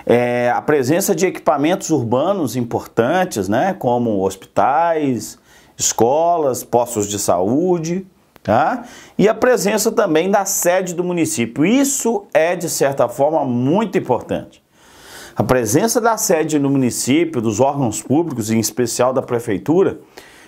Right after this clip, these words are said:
define a posição desse perímetro urbano.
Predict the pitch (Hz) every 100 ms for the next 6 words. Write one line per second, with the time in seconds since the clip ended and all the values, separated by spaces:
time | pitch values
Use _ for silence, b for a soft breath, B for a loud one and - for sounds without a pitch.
0 | B 113 190 220 - 139 151 180 180 B
1 | - 147 143 151 160 156 139 123 123 131
2 | 135 _ _ 113 117 151 160 151 - 139
3 | 131 131 135 131 101 85 80